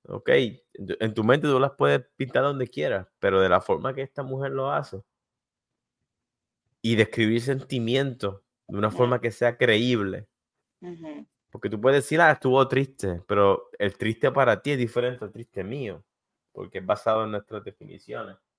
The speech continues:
Speaker 1: Pero ella te dice, eh, l-, cómo ella ve.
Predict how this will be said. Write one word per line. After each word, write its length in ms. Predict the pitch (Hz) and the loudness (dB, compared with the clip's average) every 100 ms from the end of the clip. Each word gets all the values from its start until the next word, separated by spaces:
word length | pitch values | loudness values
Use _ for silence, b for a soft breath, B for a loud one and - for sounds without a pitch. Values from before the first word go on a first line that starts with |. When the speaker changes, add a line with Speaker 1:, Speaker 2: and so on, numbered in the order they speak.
| _ _ _ _ _ _ | _ _ _ _ _ _
Speaker 1:
Pero 160 | 104 104 | -12 -12
ella 100 | 113 | -6
te 140 | 127 | -4
dice, 560 | 120 127 143 - 113 117 _ _ _ _ _ _ _ _ _ _ _ _ _ _ _ - | -2 -4 -10 -10 -10 -12 _ _ _ _ _ _ _ _ _ _ _ _ _ _ _ -12
eh, 600 | - 82 80 78 69 - _ _ _ _ _ _ _ _ | -6 -4 -4 -4 -8 -12 _ _ _ _ _ _ _ _
l-, 120 | 92 - _ _ | -16 -16 _ _
cómo 280 | - 107 117 | -6 0 2
ella 220 | 123 117 | 4 4
ve. 440 | 101 117 110 - | 4 0 -4 -12